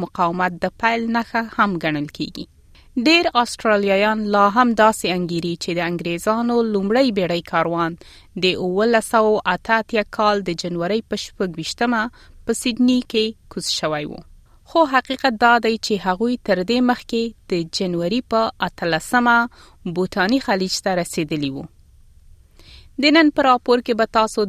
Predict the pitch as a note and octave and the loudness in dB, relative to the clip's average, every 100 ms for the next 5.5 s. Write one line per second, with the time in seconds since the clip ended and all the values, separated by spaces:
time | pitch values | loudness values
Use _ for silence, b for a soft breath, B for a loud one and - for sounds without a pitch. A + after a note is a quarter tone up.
0 | F#3 F3+ E3+ D#3+ E3+ E3 E3 G#3 G#3+ - | 0 0 -2 -2 -2 0 2 0 -2 -6
1 | F3+ E3 E3 - A3 G#3+ - F#3+ - G#3 | -6 -6 -6 -4 -4 -4 -4 -4 -2 -2
2 | G3+ - F#3 F#3+ B3 - E3 - D3 D3 | -2 -2 -2 0 -4 -2 -4 -2 -2 -4
3 | D3+ D#3+ - - - - B3 C4+ C#4 C#4+ | -4 -10 -16 -20 -6 -2 0 0 0 -2
4 | C#4 - D4 - F3+ F3 G3+ A3 A#3 A3 | -4 -2 -2 -2 -6 -6 -2 -2 0 0
5 | G#3+ A3 A3 A3 | 0 0 0 -4